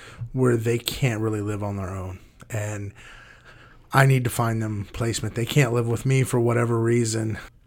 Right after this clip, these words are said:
and they can't live with my sister. So I call you and I say, "Hey, Cindy, I need your help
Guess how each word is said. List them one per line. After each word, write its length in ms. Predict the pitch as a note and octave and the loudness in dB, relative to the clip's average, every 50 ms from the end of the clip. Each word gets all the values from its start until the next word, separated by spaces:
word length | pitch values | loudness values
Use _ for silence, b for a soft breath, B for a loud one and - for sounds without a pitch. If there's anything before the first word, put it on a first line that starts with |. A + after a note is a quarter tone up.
| _ - - - - - - | _ -20 -12 -12 -12 -8 -2
and 640 | - C#3 C3 B2+ B2 B2 B2 A#2+ B2 A#2+ A#2 A2+ G#2+ | 0 2 4 4 4 4 4 2 2 0 0 -2 -2
they 60 | G#2+ | -4
can't 200 | - - A#2 G#2 | -4 -4 -4 -2
live 100 | A#2 A#2+ | -2 -2
with 100 | A#2 A#2 | -2 0
my 80 | A#2+ A2+ | -2 0
sister. 540 | - - D#3+ D3 - - D#3+ D3+ D3 C#3+ - B B B B B B B B B | 2 6 6 6 6 6 6 6 6 4 0 B B B B B B B B B
So 240 | B - - C#3 B2+ | B 0 2 2 4
I 180 | - A#2+ C3+ D3+ | 4 4 2 2
call 360 | C#3+ - - D#3 C#3 C3+ C3 | 2 0 2 2 2 4 2
you 280 | A#2 G#2+ G#2 G2+ G2 G2 | 0 0 -2 -4 -4 -4
and 120 | F#2+ G2+ | -6 -6
I 40 | G2+ | -6
say, 200 | - - G#2 G#2+ | -4 -4 -4 -4
"Hey, 80 | G#2+ | -4
Cindy, 360 | F#2+ G#2 G#2+ B2+ B2 B2 B2 A#2 | -2 -2 0 0 2 2 0 0
I 160 | - A2 A2+ | 0 0 0
need 220 | A#2+ A#2+ A#2+ A#2 | 0 0 -2 0
your 140 | A#2 A2 F#2+ | -2 -2 -2
help 340 | - - G#2 F#2 F#2+ G2 | -4 -6 -6 -6 -8 -10